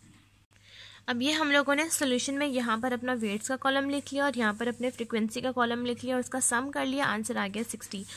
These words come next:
और यहाँ पर एक्स निकाली, यानी कि मिड पॉइंट्स निकाली, सिक्सटी फ़ाइव को ऐड किया सिक्स, एटी फ़ोर के साथ और डिवाइड किया टू के साथ, आंसर आ गया सेवेंटी फ़ोर पॉइंट फ़ाइव। एटी फ़ाइव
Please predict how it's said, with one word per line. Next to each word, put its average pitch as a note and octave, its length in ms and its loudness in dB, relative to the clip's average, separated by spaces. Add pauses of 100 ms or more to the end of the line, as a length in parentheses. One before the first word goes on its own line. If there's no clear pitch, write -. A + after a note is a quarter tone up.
(420)
और A#3+ 140 2
यहाँ B3 260 4 (100)
पर C#4 140 6 (120)
एक्स - 380 -4
निकाली, A#3+ 420 4
यानी A3+ 220 2
कि B3 100 2
मिड A3+ 240 0
पॉइंट्स C4+ 360 2
निकाली, A#3 400 0
सिक्सटी B3+ 320 -8
फ़ाइव C4 260 4 (260)
को B3+ 120 2
ऐड A3 220 4
किया A#3+ 180 0
सिक्स, A3 240 -8 (120)
एटी A3+ 220 -2
फ़ोर A#3+ 260 2
के C#4 120 -4
साथ C#4+ 260 4
और B3+ 60 0
डिवाइड G#3+ 380 0
किया A#3+ 160 0
टू B3 180 -2
के C#4+ 120 -4
साथ, C4+ 180 0
आंसर A3 340 -2
आ G#3+ 100 -2
गया A3 120 -2
सेवेंटी G#3+ 360 -4
फ़ोर A3+ 220 -6
पॉइंट A#3 260 -4
फ़ाइव। G#3+ 260 0 (640)
एटी B3 240 -2
फ़ाइव C4+ 280 4